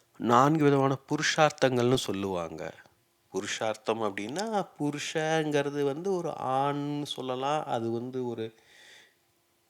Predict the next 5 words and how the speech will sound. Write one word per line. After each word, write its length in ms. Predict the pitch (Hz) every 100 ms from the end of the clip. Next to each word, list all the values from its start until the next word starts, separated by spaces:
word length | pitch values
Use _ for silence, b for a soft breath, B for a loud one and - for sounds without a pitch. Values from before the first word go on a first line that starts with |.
| _ _ _
அடிப்படையில் 680 | 139 139 147 170 165 175 156
வந்து 420 | 147 175 196 170
ஒரு 180 | 139 120
மனிதனை 580 | 113 120 143 147 143
சுமி-, 400 | 135 - 107 107